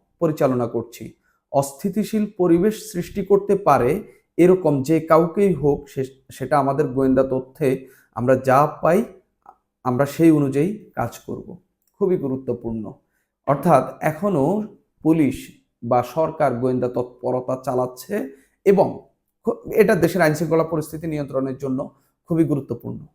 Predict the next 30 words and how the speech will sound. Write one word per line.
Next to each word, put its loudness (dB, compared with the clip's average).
অর্থাৎ -2
সবার 0
ঘরে 2
ঘরে 6
বা 0
হচ্ছে -6
সবাইকে, -4
সবার 0
উপর 2
আড়ি 6
পাতা -4
হচ্ছে। -20
তিনি 6
বলছেন 4
সরকার 2
যেভাবে 4
নির্দেশনা 0
দিচ্ছে -8
সেভাবেই 0
কাজ -8
করছে, -20
অর্থাৎ 0
সরকার -4
বলে 4
দিচ্ছে -4
কাকে -6
কাদেরকে -4
গ্রেপ্তার -6
করতে -14
হবে, -12